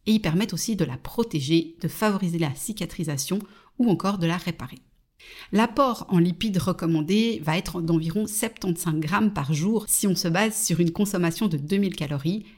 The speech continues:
et ça représente donc environ trente-cinq pour cent de notre alimentation. Vous l'aurez compris, c'est pas du tout en faisant la chasse aux graisses que votre peau sera en pleine santé. Par contre, toutes les graisses ne se valent pas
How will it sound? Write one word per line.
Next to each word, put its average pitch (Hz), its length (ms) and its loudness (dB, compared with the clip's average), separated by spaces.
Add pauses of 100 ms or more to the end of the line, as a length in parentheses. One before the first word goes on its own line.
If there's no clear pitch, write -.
et - 20 -8
ça 160 120 -6
représente 170 440 2
donc 214 240 2
environ 165 420 2
trente-cinq 185 460 -2
pour - 160 -8
cent 208 140 -2
de 185 40 -2
notre 160 200 0
alimentation. 170 560 -2 (1500)
Vous 190 100 0
l'aurez 220 200 6
compris, 220 500 2
c'est - 160 -6
pas 214 160 0
du 214 140 -6
tout 208 140 -4
en 180 80 2
faisant 170 220 -2
la 151 140 -4
chasse 214 340 -2
aux 185 40 0
graisses 160 320 -4
que 175 100 -2
votre 156 280 -2
peau 196 200 -2
sera 175 260 0
en 147 120 0
pleine 214 260 0
santé. - 380 -4 (280)
Par 165 160 0
contre, 220 220 0
toutes 226 160 -4
les 180 100 2
graisses 175 320 2
ne 165 60 4
se - 120 -6
valent 143 200 -4
pas 190 200 0